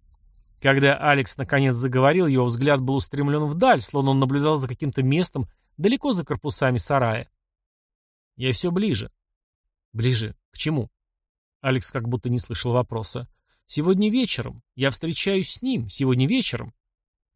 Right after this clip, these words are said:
«С кем?» «С ним». В его голосе не осталось и следа от обычного жёсткого тона —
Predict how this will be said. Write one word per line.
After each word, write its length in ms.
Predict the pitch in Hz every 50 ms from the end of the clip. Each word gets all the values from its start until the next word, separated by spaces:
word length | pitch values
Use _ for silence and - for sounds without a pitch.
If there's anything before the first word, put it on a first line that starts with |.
| _ _ _ _ _ -
«С 140 | - -
кем?» 260 | - - 160 139 104 - _ _ _ _ _ _ _ -
«С 180 | - - -
ним». 400 | 127 127 135 175 220 196 120 - - _ _ _ _ _ _ _ _ _ _ _ _ _ _ _ _ _ -
В 60 | 131
его 280 | 131 131 131 127 131
голосе 420 | 131 127 147 151 156 147 - - 123
не 100 | 123 131
осталось 500 | 127 117 - - 143 135 135 123 - 147
и 20 |
следа 440 | 131 - - 143 147 147 147 147 127
от 120 | 120 -
обычного 480 | - 123 120 127 123 - - - 123 120
жёсткого 460 | 117 123 135 120 - - - 139 143
тона — 440 | - - 196 143 123 120 127 123 _